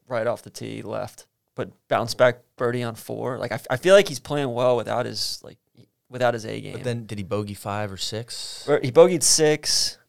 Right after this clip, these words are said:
Speaker 1: uh, which was, wasn't great. Bogeyed eight and then birdied nine and then birdied twelve. So
Speaker 2: Can
Speaker 1: he was
Speaker 2: we
Speaker 1: right there. He
Speaker 2: Wow.
Speaker 1: shot, shot seventy-three on a tough day. That was seventy-four was probably par today, right?
Speaker 2: Yeah, I think I,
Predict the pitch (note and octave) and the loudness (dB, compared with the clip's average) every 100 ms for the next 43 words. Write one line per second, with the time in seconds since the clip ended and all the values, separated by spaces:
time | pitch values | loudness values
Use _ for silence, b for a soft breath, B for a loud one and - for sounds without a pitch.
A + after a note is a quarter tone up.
0 | - A#2+ A#2 A#2 - B2 A2 B2+ B2 A#2 | -8 -2 -2 -2 -6 -8 -4 -4 -4 -6
1 | A#2 A#2 - B2 B2 - A#2+ A#2+ - A2+ | -6 -6 -4 -4 -4 -6 -6 -6 -10 -14
2 | G2+ F#2+ F#2 E2 A#1+ G#1 - A#2 _ _ | -12 -12 -14 -16 -16 -16 -18 -20 _ _
3 | _ C3 A2 G#2+ - - - - - _ | _ -14 -10 -10 -10 -16 -16 -16 -20 _
4 | _ - B2 C3 B2+ - _ A#2 A#2+ A3+ | _ -4 -2 -2 -6 -14 _ _ -6 -2
5 | F#3 E3+ - - - _ A#2+ C3 F3 - | 2 2 0 -2 -6 _ -6 4 6 6
6 | F#3 E3+ F#3+ D#3+ B2+ C#3 C3+ A#2+ A#2+ B2 | 2 4 2 2 0 0 2 0 -2 -4
7 | - G#2+ A#2 A#2+ A#2+ _ _ - C3+ D3 | -2 -4 -2 -2 -4 _ _ -2 -2 -2
8 | A#2+ - A#2+ A#2 A#2+ A#2 - G#2 - - | -8 -10 -6 -4 -6 -10 -10 -10 -10 -10
9 | A2 B2+ B2+ C#3 - _ _ _ _ _ | -8 -6 -8 -10 -14 _ _ _ _ _
10 | _ _ _ - B2 D3 G#2 G2 G2+ _ | _ _ _ -10 -8 -6 -8 -10 -12 _
11 | _ _ _ _ _ _ A2 B2 E3 - | _ _ _ _ _ _ -6 -4 -6 -8
12 | B2 | -10